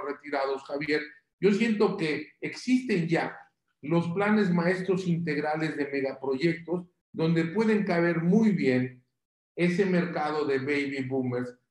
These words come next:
generando su espacio porque hay espacio para todos. En la Riviera Maya tenemos ahorita nosotros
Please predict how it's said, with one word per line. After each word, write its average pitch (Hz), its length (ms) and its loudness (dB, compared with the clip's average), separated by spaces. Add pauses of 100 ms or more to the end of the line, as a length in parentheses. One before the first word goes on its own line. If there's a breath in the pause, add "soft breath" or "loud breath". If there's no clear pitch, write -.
generando 190 540 2
su 180 120 -2
espacio 170 460 -4
porque 139 220 -8
hay 160 140 -4
espacio 139 440 -8
para 120 300 -6
todos. 107 300 -12 (360)
En 165 140 -2
la 170 80 2
Riviera 220 400 4
Maya 208 360 4
tenemos 190 440 0
ahorita 180 320 0
nosotros 165 640 -2